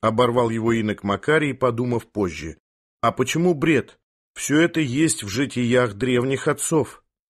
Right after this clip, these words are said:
И все-таки не укладывается порою в сознании, что в наши дни оживают, обретая реальность, древние жития времен святых мучеников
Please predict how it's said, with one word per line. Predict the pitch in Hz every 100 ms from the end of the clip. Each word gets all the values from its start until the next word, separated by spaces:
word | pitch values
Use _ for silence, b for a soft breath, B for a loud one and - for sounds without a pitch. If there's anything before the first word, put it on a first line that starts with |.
| _ _ _ _ _ _ -
И | 123
все-таки | - 180 185 160 165
не | 165
укладывается | 165 - 170 151 107 110 101 - 101
порою | 113 113 135 127
в | 110
сознании, | - 110 98 113 165 156 117
что | 95 - 107
в | 95
наши | 135 120 - 98
дни | 101 160 151 B B B -
оживают, | 123 95 113 104 151 160 117 117
обретая | 104 101 104 - 127
реальность, | 110 117 151 139 127 - -
древние | 104 113 147 165 143 135
жития | 110 104 - 110 110 151
времен | 117 110 110 135 127
святых | - 113 - 123 110
мучеников | 139 135 135 123 - 120